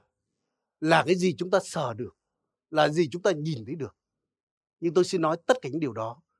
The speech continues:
nó vẫn mong manh trong cái thế giới này. Nhưng mà Đức Chúa Trời, Ngài không bao giờ thay đổi. Lời của Ngài đã giữ cả trời và đất này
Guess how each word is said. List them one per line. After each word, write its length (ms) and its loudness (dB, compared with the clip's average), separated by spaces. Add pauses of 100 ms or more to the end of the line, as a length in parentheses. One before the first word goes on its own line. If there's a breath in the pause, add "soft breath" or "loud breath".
(240)
nó 160 -4
vẫn 300 -2
mong 200 0
manh 180 -8
trong 180 -8
cái 80 -8
thế 140 -8
giới 160 -10
này. 180 -16 (960)
Nhưng 180 6
mà 80 8
Đức 140 6
Chúa 140 4
Trời, 340 6 (320)
Ngài 260 2
không 260 8
bao 140 10
giờ 260 6
thay 160 6
đổi. 340 4 (840)
Lời 340 12
của 160 4
Ngài 300 10 (280)
đã 120 8
giữ 300 12
cả 140 10 (120)
trời 240 12
và 80 12
đất 180 10
này 200 6